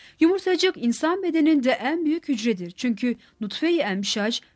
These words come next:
rahmin cidarına yapışıp rahim kanıyla beslenme durumuna gelinceye dek ona gerekli gıda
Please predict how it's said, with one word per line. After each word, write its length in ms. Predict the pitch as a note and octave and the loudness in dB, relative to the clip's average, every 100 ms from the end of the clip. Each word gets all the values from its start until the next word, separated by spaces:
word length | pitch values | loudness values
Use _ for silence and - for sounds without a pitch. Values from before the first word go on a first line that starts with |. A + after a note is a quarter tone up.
| G#3+ | -2
rahmin 360 | A3 A3+ D#4+ | 0 0 -2
cidarına 420 | F4+ D4+ D#4 D4+ D#4 | -2 -2 0 0 0
yapışıp 600 | C#4 - C#4 D#4 C4 G#3 | -2 -4 -4 -4 -6 -6
rahim 260 | A3+ D#4 | -4 -4
kanıyla 440 | - C#4 D#4 B3+ G#3+ | -2 0 2 0 -2
beslenme 520 | A3 - B3 C4 D#4+ | -4 -4 -2 -2 -4
durumuna 340 | D4 C#4 C#4+ | -4 -2 0
gelinceye 580 | C#4 A#3 D4 D4+ A#3+ A3+ | 0 -2 0 0 0 0
dek 160 | A3 A3 | 0 -2
ona 180 | A3 B3+ | -2 -4
gerekli 440 | G3+ F#3+ G3+ C#4+ | -4 -4 -6 -8
gıda 440 | A#3 F3+ F#3+ G3+ | -8 -6 -6 -6